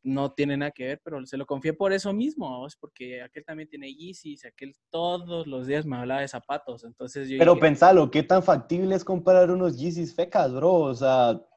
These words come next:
Speaker 2: ¿cuánto
Speaker 1: La
Speaker 2: valen
Speaker 1: verdad,
Speaker 2: los
Speaker 1: no.
Speaker 2: Yeezys normales?
Speaker 1: Honestamente, no.
Speaker 2: ¿Dos mil quinientos?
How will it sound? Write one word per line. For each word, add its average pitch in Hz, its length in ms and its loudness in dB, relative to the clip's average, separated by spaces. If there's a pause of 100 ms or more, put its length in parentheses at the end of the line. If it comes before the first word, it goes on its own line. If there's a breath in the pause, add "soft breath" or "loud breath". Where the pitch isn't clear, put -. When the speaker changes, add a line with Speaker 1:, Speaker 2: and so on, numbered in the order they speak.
(140)
Speaker 2:
¿cuánto 151 180 4
Speaker 1:
La 151 80 8
Speaker 2:
valen 175 180 10
Speaker 1:
verdad, 165 180 6
Speaker 2:
los 170 60 2
Speaker 1:
no. 160 240 4
Speaker 2:
Yeezys 160 200 0
normales? 123 600 0
Speaker 1:
Honestamente, 170 680 2
no. - 0 -
Speaker 2:
¿Dos - 0 -
mil - 80 0
quinientos? 127 720 -4